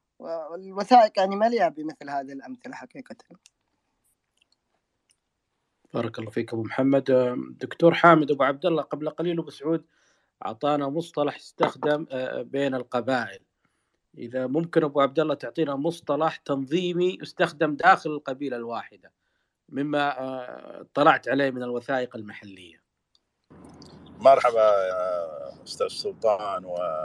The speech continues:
Speaker 3: وأمسي على جميع ضيوفك الكرام. موضوع طبعًا في غاية الأهمية، والأستاذ فايز وهو رائد التوثيق ذكر في مقدمات كتبه عن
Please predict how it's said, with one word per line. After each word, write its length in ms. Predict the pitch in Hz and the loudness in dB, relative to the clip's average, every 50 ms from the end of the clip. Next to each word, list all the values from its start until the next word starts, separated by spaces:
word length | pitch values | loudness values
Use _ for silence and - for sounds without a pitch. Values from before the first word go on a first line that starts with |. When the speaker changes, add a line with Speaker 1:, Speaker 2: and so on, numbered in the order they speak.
| 73 - - - - - - - - - - - - - - - - - - | -8 -12 -14 -20 -20 -20 -20 -20 -20 -20 -20 -20 -20 -20 -20 -20 -20 -18 -14
Speaker 3:
وأمسي 440 | 95 107 117 - - - - 110 98 | -10 -8 -8 -8 -8 -4 0 2 4
على 580 | 92 98 98 98 92 87 85 82 76 76 76 73 82 | 4 4 4 4 2 4 2 2 0 -4 -6 -10 -12
جميع 340 | 92 92 104 110 107 95 90 | -14 -12 -10 -6 -4 -4 -4
ضيوفك 500 | 90 98 98 101 95 82 82 82 - - | -4 -4 -4 -4 -4 -4 -6 -14 -20 -20
الكرام. 600 | 87 76 - - 98 95 92 87 80 76 76 - - - - - - - - - - - - - - - - - - - - - | -20 -10 -6 -4 -2 -2 -2 -4 -6 -8 -14 -20 -20 -20 -20 -20 -20 -20 -20 -20 -20 -20 -20 -20 -20 -20 -20 -20 -18 -12 -4 4
موضوع 460 | 120 131 139 147 147 175 170 151 135 131 | 4 4 4 4 4 6 8 8 8 6
طبعًا 380 | - 156 143 131 123 120 127 | 6 2 2 2 4 2 2
في 200 | 117 - - 113 | 0 -4 -12 -8
غاية 340 | 101 127 135 131 120 110 101 - 107 | 2 4 6 6 6 4 0 -8 -12
الأهمية، 720 | 95 90 87 82 - 98 92 90 87 87 82 80 80 78 | -10 -10 -12 -12 -12 -14 -16 -16 -20 -20 -20 -16 -16 -16
والأستاذ 960 | 80 85 85 87 90 87 85 85 85 82 82 85 - - - - 135 123 113 | -16 -12 -4 0 2 2 4 4 2 2 0 -2 -6 -12 4 6 8 8 8
فايز 560 | - - - 127 120 110 101 98 92 - - | 4 2 2 2 4 4 0 -2 -8 -16 -18
وهو 240 | 80 82 82 92 92 | -18 -18 -12 -8 -4
رائد 260 | 92 101 98 95 85 | -2 -2 -2 -2 -4
التوثيق 560 | 90 90 - - 101 87 - - 98 92 90 - _ _ - _ _ - - _ - - - - - | -10 -20 -16 -12 -12 -12 -12 -16 -20 -20 -20 -20 _ _ -20 _ _ -20 -20 _ -20 -20 -12 2 4
ذكر 380 | 156 160 - - 147 139 131 - | 4 4 4 4 4 4 4 2
في 300 | - - 127 120 110 104 | -4 -10 -10 -10 -10 -8
مقدمات 840 | 101 104 - - 120 117 104 95 113 110 120 123 117 104 - - - 110 104 98 92 90 - - | -8 -8 0 2 2 2 2 -2 -4 0 4 4 4 4 2 -2 2 4 6 6 6 4 0 -2
كتبه 440 | 123 - - - 104 87 - 92 90 - - - - - - - - - - - - - - - - - - - | -4 -4 -2 -4 -4 -2 -2 -4 -6 -6 -12 -18 -20 -20 -20 -20 -20 -20 -20 -20 -20 -20 -20 -20 -20 -18 -14 -8
عن 340 | 82 95 101 101 98 95 | -4 -2 -2 -2 -2 -6